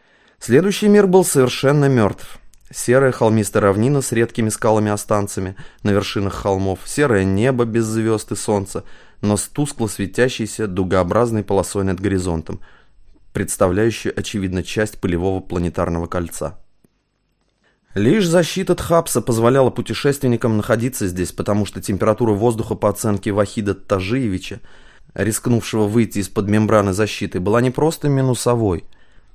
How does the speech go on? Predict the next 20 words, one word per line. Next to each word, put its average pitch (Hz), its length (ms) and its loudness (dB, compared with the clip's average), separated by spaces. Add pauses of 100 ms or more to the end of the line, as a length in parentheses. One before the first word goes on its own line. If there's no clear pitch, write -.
(120)
а 98 100 0
держалась 123 500 2
на 113 280 4
уровне 120 400 4
не 104 120 4
выше 120 380 0
минус 117 340 2
семидесяти 117 540 -2
градусов 107 420 -2
по 117 140 -2
Цельсию, 95 520 -4 (440)
да 98 180 0
и 113 60 4
сам 165 240 4
воздух 110 320 2
почти - 380 -2
отсутствовал. - 640 -6 (420)
Часовыми, 135 580 2
поставленными 107 720 4
Пентархом, 113 760 0